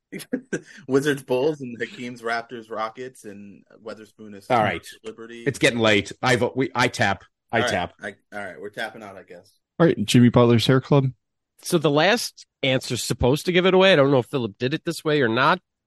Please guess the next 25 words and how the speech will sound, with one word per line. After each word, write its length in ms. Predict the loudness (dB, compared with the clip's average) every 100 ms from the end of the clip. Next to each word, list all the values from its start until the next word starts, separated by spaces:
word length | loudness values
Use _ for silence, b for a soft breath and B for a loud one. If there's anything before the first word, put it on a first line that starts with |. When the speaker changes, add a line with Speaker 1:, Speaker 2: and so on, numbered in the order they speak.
| _ _
Speaker 4:
but 200 | 0 0 0
after 400 | -2 -2 -4 -8
the 120 | -4
last 340 | 0 0 0 -4
question, 340 | -6 -4 -4
the 140 | -4 -2
only 300 | 0 0 -2
connection 440 | -2 -4 -4 -6
I 180 | -4 -4
could 200 | -6 -10
think 340 | _ -6 -2
of 320 | 0 -2 -4 -12 _ -6
for 120 | -6
four 420 | -6 -2 0 2
of 120 | 0
them 340 | 0 0 0 -4 _ _ -10
is 160 | -6 -2
they've 280 | 0 -2
won 380 | -2 2 2 2
Defensive 600 | -2 -6 -4 -4 -4 -10
Player 360 | -6 -2 0 0
of 120 | -2
the 80 | -4
Year 220 | -2 0
awards, 540 | 0 0 0 -4 -12